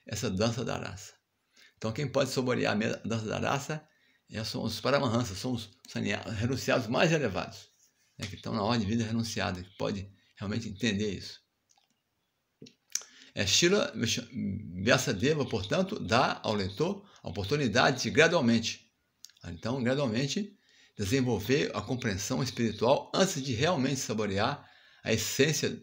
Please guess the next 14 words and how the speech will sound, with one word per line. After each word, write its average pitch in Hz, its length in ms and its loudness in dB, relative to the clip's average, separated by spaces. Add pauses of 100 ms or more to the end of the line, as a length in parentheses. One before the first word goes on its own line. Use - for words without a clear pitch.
(200)
dos 101 180 -4
passatempos 123 800 -4 (320)
do 95 120 -8
Senhor. 87 360 -6 (540)
Então, 110 140 -6
nós 113 180 0
gradualmente, 113 640 0
né, 127 100 -4 (160)
vamos 107 240 -6
pelo 92 200 -6
cada, 120 260 -2
cada 113 240 -2
canto, 117 400 -4
né, 131 180 -4